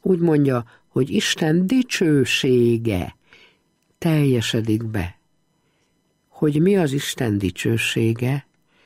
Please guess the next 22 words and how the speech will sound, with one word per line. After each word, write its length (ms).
Hogy 200
ne 120
csak 240
szóvirág 840
legyen. 540
Hát 280
a 140
legfrappánsabban 1700
ezt 420
Iréneusz 960
egyházatya 880
fogalmazta 880
meg, 240
nagyon 400
jó. 280
Azt 220
mondja, 200
Isten 420
dicsősége 840
az 320
élő 520
ember. 580